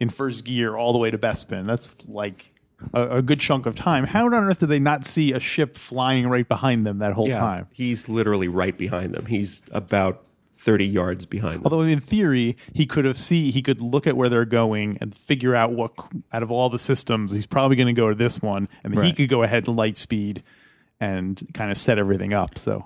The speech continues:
Speaker 1: yeah, 'cause presumably, eh, by the time they get to Cloud City, Lando's already
Speaker 3: Yeah, there's already, stuff's
Speaker 1: Okay,
Speaker 3: already
Speaker 1: yeah,
Speaker 3: going
Speaker 1: so
Speaker 3: on. So he probably just tracks, uh, like the,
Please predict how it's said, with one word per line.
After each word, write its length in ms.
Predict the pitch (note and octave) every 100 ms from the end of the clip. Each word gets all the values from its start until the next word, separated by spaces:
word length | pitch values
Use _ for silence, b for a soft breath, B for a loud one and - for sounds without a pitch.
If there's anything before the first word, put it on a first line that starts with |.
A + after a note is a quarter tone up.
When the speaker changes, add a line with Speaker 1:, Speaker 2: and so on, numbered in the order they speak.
| -
Speaker 1:
yeah, 120 | D#3+
'cause 160 | A2 -
presumably, 640 | C#3+ C3+ G#3 C#3 A#2+ A2
eh, 100 | A#2 A#2+ A2+ -
by 120 | B2
the 80 | A#2
time 240 | D3 D3+
they 160 | C3+ B2
get 320 | C#3+ F#3+ - -
to 360 | A#2 G#2+ G#2 -
Cloud 260 | C3 G#2+
City, 360 | - G#3+ A#2+ G#2
Lando's 420 | C3 D#3+ D3 C3+
already 600 | B2+ B2+ A#2 A2 G#2+ G2+ _ _ _ _
Speaker 3:
Yeah, 240 | - F#2+ G2
there's 240 | A#2 A#2+
already, 300 | A#2 G#2+ G2 G#2
stuff's 140 | A#2 C3
Speaker 1:
Okay, 80 | G#2+
Speaker 3:
already 160 | A2+ G2
Speaker 1:
yeah, 60 |
Speaker 3:
going 120 | G2 G2
Speaker 1:
so 180 | G#2 F#2+
Speaker 3:
on. 60 |
So 160 | - G#2+
he 100 | B2+
probably 240 | C#3 B2+
just 220 | A2+ G#2+ -
tracks, 480 | A#2+ A2 - -
uh, 260 | - A2+ G#2+
like 200 | A#2 G#2+
the, 320 | A2 A2 G2+